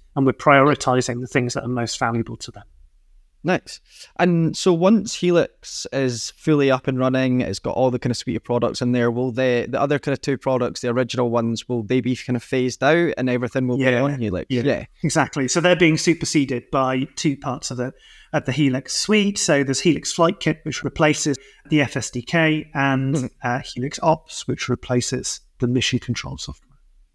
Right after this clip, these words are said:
Speaker 2: Nice. And you touched on it there, which I thought was quite interesting as well, obviously having a suite of products. Does that kind of open, open it up to other companies that might want to kind of join your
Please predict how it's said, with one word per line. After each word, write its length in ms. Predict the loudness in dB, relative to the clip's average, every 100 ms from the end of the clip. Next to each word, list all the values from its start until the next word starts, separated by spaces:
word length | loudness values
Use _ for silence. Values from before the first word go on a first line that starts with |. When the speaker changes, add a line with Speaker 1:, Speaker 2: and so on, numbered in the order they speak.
| -20 _ _
Speaker 2:
Nice. 380 | -4 -4 -12 -18 _ _
And 120 | -2 0
you 60 |
touched 260 | 4 2 4
on 80 | 2
it 80 |
there, 220 | 4 4 4
which 200 | 0 -4
I 60 |
thought 160 | -4 -4
was 100 | -2
quite 180 | -4 0
interesting 500 | 0 2 0 0 -2
as 100 | -2
well, 280 | 0 0 0
obviously 360 | -2 -4 -4
having 320 | 0 0 0
a 60 | -2
suite 300 | -6 -4 -4
of 100 | -4
products. 540 | -2 0 0 -4 -8 -16 _ _
Does 120 | 0
that 160 | 2 2
kind 120 | 2
of 80 | 0 0
open, 520 | -4 0 0 0 -2 _ -4
open 240 | -2 0
it 80 | -2
up 300 | 0 -2 -2 _
to 440 | -4 0 2 0 -2 -2
other 220 | 0 0
companies 640 | 2 0 0 0 0 0
that 140 | -2 -2
might 320 | 0 0 -2
want 440 | -6 -2 -2 -2 -4
to 160 | -6
kind 220 | -4 -4 -4
of 60 | -2
join 400 | 0 4 4 4
your 320 | 2 0